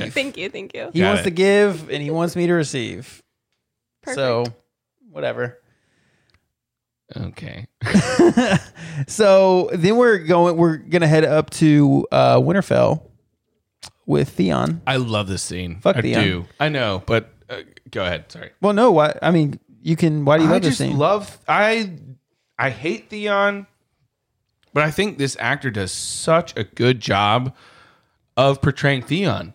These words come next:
Speaker 1: in this scene. Like, even with, uh, the conversation with Lewin, like, they're,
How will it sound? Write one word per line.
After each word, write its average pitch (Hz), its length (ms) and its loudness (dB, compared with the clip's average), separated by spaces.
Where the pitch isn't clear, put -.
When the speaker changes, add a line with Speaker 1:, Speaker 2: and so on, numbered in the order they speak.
Speaker 1:
in 151 160 2
this 165 180 2
scene. 139 400 -6
Like, 151 180 -4
even 196 280 0
with, 185 400 0
uh, 143 180 -6
the 151 160 0
conversation 165 540 -2
with 147 100 0
Lewin, 151 300 0
like, 131 240 -2
they're, 147 300 2